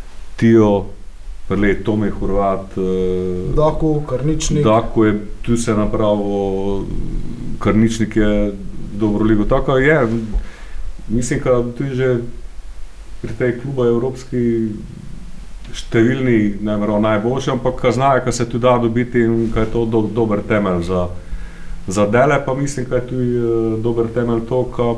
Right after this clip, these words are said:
Speaker 1: je nekaj igralcev tu, ka so še dele zanimivi. In tu, kak, eh, športni direktor pravi, Lamy, eh,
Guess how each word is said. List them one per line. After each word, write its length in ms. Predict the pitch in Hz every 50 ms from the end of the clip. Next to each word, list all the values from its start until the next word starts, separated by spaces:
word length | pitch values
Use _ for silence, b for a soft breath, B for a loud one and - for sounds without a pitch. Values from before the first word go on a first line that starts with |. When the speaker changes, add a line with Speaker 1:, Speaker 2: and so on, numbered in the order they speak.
| 117 - 104
Speaker 1:
je 220 | 107 123 127 117
nekaj 240 | 107 104 101 95 90
igralcev 420 | 87 92 92 90 87 - 85 -
tu, 120 | - - 87
ka 140 | - 92
so 260 | 85 - - 92 85 - - - B B B B B B B B B B B B B B
še 160 | - - 104
dele 220 | 101 104 98 95 87
zanimivi. 360 | 87 90 87 90 87 87 92
In 80 | 92
tu, 100 | 107 135
kak, 220 | 139 127 131 123 123
eh, 560 | 120 123 120 120 113 110 110 110 117 113 107
športni 320 | - - 143 139 131 127
direktor 320 | 120 123 139 - 123 113 110
pravi, 320 | 120 120 120 110 98 95
Lamy, 340 | 98 101 101 107 127 147 143 135
eh, 120 | 123 123